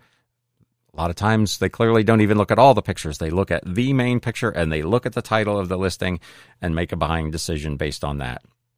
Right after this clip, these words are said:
So I always put as much information as I can on that title line, starting from the aspect of using the sell similar. Again, I list everything on the mobile app, which I'm gonna sh-,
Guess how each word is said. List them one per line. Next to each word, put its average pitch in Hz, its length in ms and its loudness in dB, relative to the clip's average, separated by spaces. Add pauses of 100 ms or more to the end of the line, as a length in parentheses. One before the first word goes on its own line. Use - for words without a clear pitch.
(640)
So - 160 -6
I - 120 -4
always 110 320 4
put 104 180 0
as 85 80 -2
much 107 240 0
information 104 560 0
as 87 140 -2
I 85 80 2
can 92 380 -2 (120)
on 104 200 4
that 101 160 0
title 87 340 0
line, 78 360 -2 (360)
starting 98 600 2
from 85 520 -2 (380)
the 82 420 -4
aspect 85 480 -4
of 80 280 -4
using 85 380 -2
the 82 140 -2
sell 80 320 -2
similar. 78 540 -4 (220)
Again, 95 400 0
I 92 140 2
list 92 260 0
everything 92 520 0
on 87 320 2
the 87 60 0
mobile 92 380 4
app, 78 280 -2
which 82 140 -6
I'm 90 80 -4
gonna 82 140 -4
sh-, - 140 -12